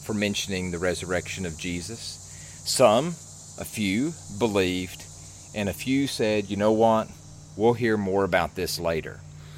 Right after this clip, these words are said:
You know, compared to some of the other stories that we've looked at in the book of Acts, it's easy to step away from this one and think that Paul had a pretty rough time. We don't read of the thousands coming to faith as we do in the other stories of Acts.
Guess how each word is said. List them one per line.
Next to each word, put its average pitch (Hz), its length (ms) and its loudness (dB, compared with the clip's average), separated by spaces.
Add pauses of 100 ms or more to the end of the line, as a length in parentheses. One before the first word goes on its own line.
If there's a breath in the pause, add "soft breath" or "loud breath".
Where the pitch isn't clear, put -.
(600 loud breath)
You 131 100 2
know, 147 120 8
compared 160 340 4
to 147 60 -4
some 147 180 0
of 113 80 2
the 120 120 4
other 143 220 6
stories 117 480 4
that 107 120 0
we've 101 200 -4
looked 127 200 2
at 110 120 4
in 104 120 0
the 101 60 -2
book 107 200 0
of 98 100 -2
Acts, 95 240 0
it's 90 120 -6
easy 135 320 0
to 101 80 0
step - 280 0
away 110 220 2
from 104 240 0
this 151 280 4
one 80 300 -6 (320 loud breath)
and 85 160 -8
think 135 240 0
that - 200 -6
Paul 180 400 6
had 143 260 4
a 90 60 -4
pretty 113 300 2
rough 98 360 4
time. 69 400 -4 (680)
We 110 140 2
don't 127 220 4
read 127 360 6
of 104 140 4
the 87 80 -4
thousands 104 640 0
coming 107 320 -2
to 95 60 -6
faith 95 460 -2
as 90 160 -6
we 95 120 -4
do 101 240 0
in 98 100 0
the 85 120 -6
other 98 220 -2
stories 101 460 -2
of 87 120 -8
Acts. 90 500 -2